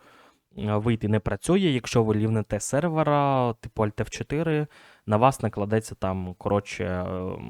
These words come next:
штраф якийсь, на жаль, не написано, який, просто на вас буде штраф. Інші гравці можуть залітати, коли бачать таку зону до вас, але ви, типу, з неї вийти не можете.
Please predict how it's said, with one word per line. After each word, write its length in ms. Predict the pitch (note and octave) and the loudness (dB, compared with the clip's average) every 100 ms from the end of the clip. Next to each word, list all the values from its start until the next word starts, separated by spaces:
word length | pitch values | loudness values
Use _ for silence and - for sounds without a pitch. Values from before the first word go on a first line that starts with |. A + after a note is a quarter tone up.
| A1 | -12
штраф 460 | - C3 D3 E3+ | -4 0 0 0
якийсь, 640 | C3 A#2+ A#2 A#2+ - - - | -4 -6 -6 -8 -10 -14 -12
на 400 | G2+ F#2+ G2 G#2 | -8 -4 -2 2
жаль, 140 | G#2 A2+ | 4 4
не 120 | A2+ | 4
написано, 460 | G#2 - F#2+ - | 2 -2 -6 -6
який, 180 | F#2 B2+ | -6 -6
просто 340 | D3 G2+ - F#2+ | -4 -6 -4 -6
на 80 | |
вас 180 | F#2 F#2 | -6 -6
буде 220 | F#2+ F#2+ | -8 -10
штраф. 320 | F#2+ - G2+ G2 - - - _ _ _ _ | -12 -8 -8 -8 -16 -20 -20 _ _ _ _
Інші 340 | F3+ F#3+ - A#2+ | 8 8 8 4
гравці 420 | B2 C#3 - A#2+ | 4 2 0 -2
можуть 480 | A2+ D3 A#2+ G#2+ G#2 | 0 0 0 -2 -4
залітати, 600 | A2 A#2 A#2 A#2 A2+ B2 | -4 -4 -4 -4 -2 -4
коли 260 | - A#2+ | -4 -4
бачать 340 | A2+ A2+ - A#2+ | -2 -4 -4 -8
таку 260 | A#2 A#2+ | -4 -2
зону 260 | A2+ A#2 A#2 | 0 0 0
до 140 | A#2 | 0
вас, 260 | A#2+ C3 - | 0 -2 -2
але 200 | A2 A2+ | 0 0
ви, 240 | A2+ D#3+ | 2 2
типу, 260 | F#3 D#3 - | 0 -4 -6
з 60 | A2 | -6
неї 160 | A2 | -4
вийти 340 | G#2+ G2 - G#2 | -4 -6 -10 -12
не 100 | - | -12
можете. 460 | G#2 G2+ G#2+ - | -10 -12 -12 -14